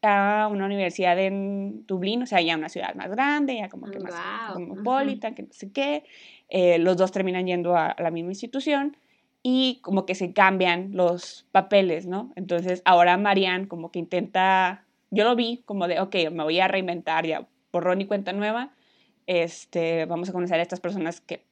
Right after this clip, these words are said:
Speaker 1: na-, no saben nada de mí, no tienen el contexto de mi familia, no tienen el contexto de que me han visto crecer, eh, y todo el mundo nos conoce", entonces, pues ella se vuelve ahora así como que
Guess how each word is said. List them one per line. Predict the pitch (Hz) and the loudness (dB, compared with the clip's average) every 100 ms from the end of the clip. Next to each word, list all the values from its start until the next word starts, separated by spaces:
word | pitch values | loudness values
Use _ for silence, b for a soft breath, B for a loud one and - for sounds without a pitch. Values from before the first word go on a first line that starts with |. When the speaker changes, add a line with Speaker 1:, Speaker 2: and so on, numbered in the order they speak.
| - | -10
Speaker 1:
na-, | 185 190 | -2 0
no | 220 208 | 2 2
saben | 196 180 | 0 0
nada | 180 165 175 | -4 -6 -6
de | 160 | -4
mí, | 233 269 269 | -2 -2 -2
no | 214 202 | -2 -2
tienen | 202 185 | -2 -2
el | 180 | -4
contexto | 180 175 175 - 170 | -6 -2 -4 -2 -6
de | 160 | -6
mi | |
familia, | - 185 220 226 | -8 -4 -2 -2
no | 208 | -4
tienen | 196 175 | -4 -6
el | 170 | -6
contexto | 180 175 175 - - 170 170 165 | -6 -2 -2 -2 -4 0 0 0
de | 160 151 | 0 -2
que | 156 | -2
me | 165 | -2
han | 185 | 0
visto | 196 202 | -2 -2
crecer, | 196 180 180 160 190 b b b b - | 0 0 2 2 0 b b b b -2
eh, | 180 170 156 - - | 2 4 2 -2 -6
y | 180 | 0
todo | 202 196 | 4 4
el | |
mundo | 196 196 | 2 0
nos | 180 | -4
conoce", | - 196 233 277 - | -6 -6 -4 -4 -4
entonces, | 190 - 170 165 175 175 175 175 - _ _ _ _ _ _ | -8 -6 -6 -2 2 2 2 -2 -14 _ _ _ _ _ _
pues | 202 | 4
ella | 208 | 6
se | 208 | 6
vuelve | 196 190 | 6 6
ahora | 190 | 4
así | 196 | 2
como | 196 180 | -4 0
que | 185 - | 2 2